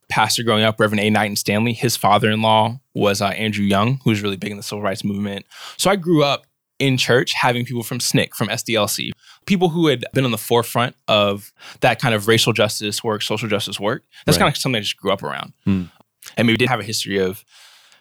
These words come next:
Speaker 1: connecting with Jewish populations and Muslim populations in the community, which is something that we often did
Speaker 2: Right.
Speaker 1: during M L K celebrations, for instance. So yeah, just that entire experience, that kind of base for me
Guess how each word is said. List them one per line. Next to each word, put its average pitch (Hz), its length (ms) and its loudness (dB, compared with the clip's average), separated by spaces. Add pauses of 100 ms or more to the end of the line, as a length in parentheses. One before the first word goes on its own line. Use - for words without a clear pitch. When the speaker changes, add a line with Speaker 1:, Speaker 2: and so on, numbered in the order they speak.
Speaker 1:
connecting 110 420 2
with - 380 0 (260)
Jewish 113 300 2
populations 104 520 2
and 107 80 -4
Muslim 104 280 -4
populations 101 580 -4
in 101 60 -4
the 98 60 -6
community, 98 680 -6
which - 160 -2
is 107 80 -4
something 101 200 -8
that 95 80 -8
we 101 100 -6
often 85 380 -8
did - 240 -6 (180)
Speaker 2:
Right. 95 160 2
Speaker 1:
during 107 200 2
M 104 120 -8
L 92 80 -8
K 85 260 -10
celebrations, 92 460 -4
for 87 160 -4
instance. - 420 -8 (380)
So 139 100 2
yeah, 143 160 6
just 151 300 0 (920)
that 139 200 2
entire 123 560 2
experience, 120 460 0
that 117 120 2
kind 110 160 -4
of - 180 -12
base 139 400 0
for 175 200 2
me 208 280 0